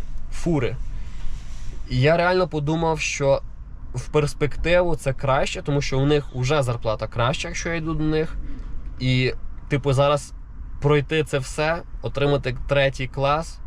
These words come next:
піти на роботу, зрозуміти, що я вперся в стелю, я зараз знову далі не піду, йти навчатись, платити кошти, знову тратити. Я, поспілкувавшись, дякую, Саня з Гардвайна,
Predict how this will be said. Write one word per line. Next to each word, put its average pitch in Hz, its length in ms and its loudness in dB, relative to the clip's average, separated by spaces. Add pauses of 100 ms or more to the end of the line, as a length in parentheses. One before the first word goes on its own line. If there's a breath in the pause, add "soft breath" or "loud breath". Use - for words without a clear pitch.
(100)
піти 143 240 2
на 139 140 6
роботу, 139 540 2
зрозуміти, 139 540 0
що 135 160 -2
я 131 100 6
вперся 139 520 0
в 123 60 -4
стелю, 165 560 0 (180)
я 120 160 2
зараз 135 380 4
знову 131 360 2
далі 120 300 0
не 120 120 0
піду, 160 400 -2 (400 loud breath)
йти 147 200 4
навчатись, 151 600 0
платити 127 400 -2
кошти, 143 540 0 (240 loud breath)
знову 123 380 4
тратити. - 600 0 (520 loud breath)
Я, 139 440 4 (320)
поспілкувавшись, 143 1080 0 (920)
дякую, 127 580 2
Саня 127 600 0
з 120 100 -2
Гардвайна, 131 800 2